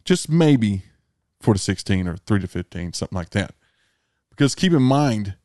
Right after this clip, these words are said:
if it's midday, the Mirage could be awful. And zooming your shit all the way up to its max magnification, because that's where your subtensions are gonna be correct for wind holds,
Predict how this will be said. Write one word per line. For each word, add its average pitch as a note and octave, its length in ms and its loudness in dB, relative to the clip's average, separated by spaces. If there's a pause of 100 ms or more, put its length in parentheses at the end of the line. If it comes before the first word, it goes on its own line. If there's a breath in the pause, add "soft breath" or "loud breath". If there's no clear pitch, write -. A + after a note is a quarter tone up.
(160)
if A2 160 0
it's G#2+ 220 0
midday, A2 920 2
the G#2+ 180 -2
Mirage G2+ 460 0
could F#2+ 200 -4
be F2+ 200 -4 (140)
awful. F#2+ 540 -6 (140)
And G2 280 -2 (460)
zooming B2+ 440 2
your A#2 140 2
shit - 320 -2
all G#2+ 140 0
the G#2+ 60 0
way G#2 160 0
up G#2 180 -4
to G2+ 140 -2
its - 160 -6
max G#2 360 -2
magnification, G2+ 800 -2
because F#2 480 -4 (380)
that's A2 360 -2
where A2 220 4
your F#2 420 -2 (400)
subtensions G#2 800 0
are - 20 -6
gonna G2 160 0
be F2+ 160 0
correct G#2+ 540 0
for F#2 120 -6
wind C#3 240 2
holds, F#2+ 420 -4